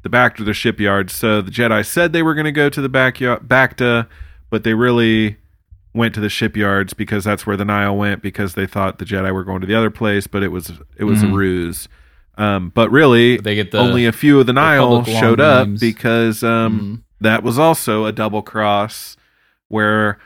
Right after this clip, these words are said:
Speaker 1: uh, "Look at me, I'm Lorna D," told Pan, like, "Oh yeah, we'll, we'll meet you there.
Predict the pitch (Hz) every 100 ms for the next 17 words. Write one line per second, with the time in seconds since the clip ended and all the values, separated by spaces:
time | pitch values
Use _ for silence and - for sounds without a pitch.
0 | _ _ 110 107 107 110 110 107 113 113
1 | 110 107 110 107 98 117 110 107 98 -
2 | _ _ - 113 110 98 123 120 113 107
3 | 107 104 - - 196 208 220 147 151 190
4 | - 160 202 180 170 185 208 175 117 101